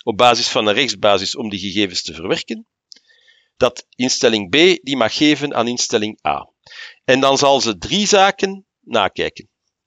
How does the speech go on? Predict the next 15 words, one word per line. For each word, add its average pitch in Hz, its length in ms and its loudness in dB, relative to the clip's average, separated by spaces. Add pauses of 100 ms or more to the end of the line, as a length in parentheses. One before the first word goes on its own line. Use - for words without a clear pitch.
(120)
Ten 127 140 0
eerste, 127 460 0 (140)
zijn 131 320 2
die 107 120 0
rechtsbasissen 139 760 0
er? - 240 -18 (920)
Ten 117 160 -4
tweede, 147 500 2 (1200)
welke 160 380 6
gegevens 117 760 0 (300)
zijn 120 360 2
relevant 120 800 0 (240)
voor 117 300 2
de 110 120 0
rechtsbasissen 101 960 0